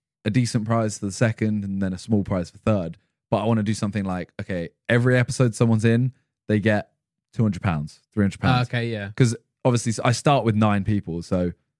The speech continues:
Speaker 1: every episode that would be like, that's eighteen hundred. The next episode is sixteen hundred. The next
Speaker 2: Yeah.
Speaker 1: episode,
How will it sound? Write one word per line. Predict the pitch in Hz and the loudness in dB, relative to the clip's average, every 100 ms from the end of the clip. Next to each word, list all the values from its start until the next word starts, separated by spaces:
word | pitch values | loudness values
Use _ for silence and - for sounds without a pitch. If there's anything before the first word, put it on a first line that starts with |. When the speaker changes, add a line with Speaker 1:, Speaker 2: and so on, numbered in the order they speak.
| _ _ - | _ _ 2
Speaker 1:
every | 131 120 | 4 6
episode | 117 107 117 113 104 | 4 2 2 2 2
that | 104 | 0
would | 92 | 0
be | 104 | -2
like, | 98 92 - | 0 -4 -4
that's | 107 - | -4 -2
eighteen | 107 - 95 | -2 -2 -4
hundred. | 98 82 76 | -4 -6 -8
The | |
next | 110 95 107 | -6 -6 -8
episode | 92 98 | -6 -6
is | 90 | -6
sixteen | - - 92 | -8 -10 -12
hundred. | 90 82 78 | -10 -10 -6
The | |
next | 104 | -2
Speaker 2:
Yeah. | 113 | -2
Speaker 1:
episode, | 101 104 92 | -2 -4 -4